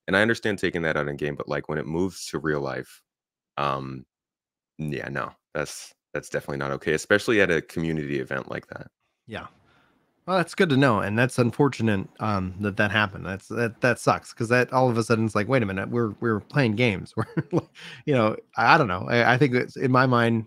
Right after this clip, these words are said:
Speaker 2: I, it's just easier to especially just agree to disagree and be like, "All right, like, you know, we have a, you know, we can just exist or we can exist separately. The, the game's big enough in that regards," but that
Speaker 1: Yeah.
Speaker 2: sucks. That sucks. That's a, that's a kind of a bummer.
Speaker 1: And
Speaker 2: Um, so <laughs> go ahead.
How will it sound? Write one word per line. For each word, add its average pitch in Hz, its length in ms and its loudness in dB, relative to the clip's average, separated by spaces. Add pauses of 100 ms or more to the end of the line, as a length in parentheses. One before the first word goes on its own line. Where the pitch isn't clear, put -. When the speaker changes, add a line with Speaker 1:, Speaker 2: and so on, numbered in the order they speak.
Speaker 2:
I, 117 100 0
it's 131 540 -2
just 139 200 2
easier 123 280 2
to 117 100 0
especially 131 460 2
just 104 380 -4
agree 117 280 0
to 113 80 0
disagree 113 540 2
and 101 140 0
be 104 80 0
like, 95 200 -2
"All 160 120 2
right, 131 140 0
like, 110 160 -4 (120)
you 104 80 -6
know, 113 140 -6 (520)
we 110 80 -2
have 113 120 0
a, 101 160 0 (120)
you 113 140 0
know, 95 180 -2 (100)
we 117 140 -4
can 120 140 -2
just 107 220 -2 (400)
exist 113 560 0
or 117 60 2
we 107 120 4
can 107 140 0
exist 104 320 -2
separately. 113 420 2
The, 110 280 0
the 113 60 -6
game's 110 320 0
big 110 180 0
enough 117 220 -2
in 113 60 -2
that 107 100 0
regards," 110 360 0
but 90 160 -6 (420)
that 196 80 4
Speaker 1:
Yeah. - 40 0
Speaker 2:
sucks. - 400 2
That 156 160 4
sucks. - 420 0
That's 117 240 -4
a, 92 200 -2
that's 135 160 -4
a 87 140 -4 (120)
kind 101 160 -6
of 87 60 -10
a 90 60 -10
bummer. 104 360 -4 (320)
Speaker 1:
And 117 260 6
Speaker 2:
Um, 117 80 -4
so 135 260 2 (200)
<laughs> - 200 2
go 139 140 6
ahead. 139 200 4